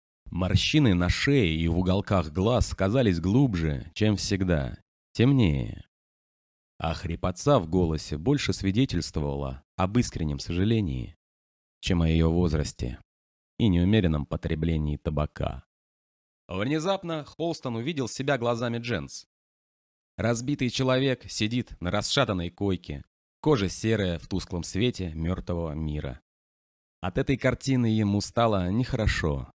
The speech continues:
Он попытался подумать о чём-либо конкретном, насущном и уцепиться за него.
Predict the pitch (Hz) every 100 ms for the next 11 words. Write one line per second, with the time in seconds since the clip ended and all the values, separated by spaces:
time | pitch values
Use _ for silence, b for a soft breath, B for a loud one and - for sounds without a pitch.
0 | _ _ _ _ _ _ _ - 92 87
1 | 98 92 113 107 - 87 85 92 113 104
2 | 87 82 - 98 95 92 87 87 90 135
3 | 110 - 69 - _ _ 95 143 151 104
4 | 87 - 67 69 - - 87 - - -
5 | 104 - 76 80 80 71 69